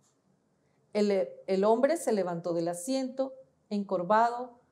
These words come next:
para no golpearse con el techo del autobús. Se aproximó a la puerta. Ahí señalé en negritas la diferencia de cómo se, se va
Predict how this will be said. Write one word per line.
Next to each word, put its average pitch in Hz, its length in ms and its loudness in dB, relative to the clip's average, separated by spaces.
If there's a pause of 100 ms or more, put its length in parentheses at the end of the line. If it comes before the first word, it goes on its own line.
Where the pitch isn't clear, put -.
(240)
para 220 220 8
no 220 220 2
golpearse 254 540 2
con 220 100 0
el 170 120 -4
techo 175 260 -6
del 196 80 0
autobús. 156 680 -6
Se - 160 -4
aproximó 180 760 -2
a 226 100 -6
la 180 180 -4
puerta. - 420 -16 (2000)
Ahí 233 280 6
señalé 226 680 2
en 254 160 4
negritas 202 680 0
la 214 140 4
diferencia 220 960 0 (160)
de 190 180 0
cómo 247 280 2
se, 269 260 8
se - 220 4
va 190 580 6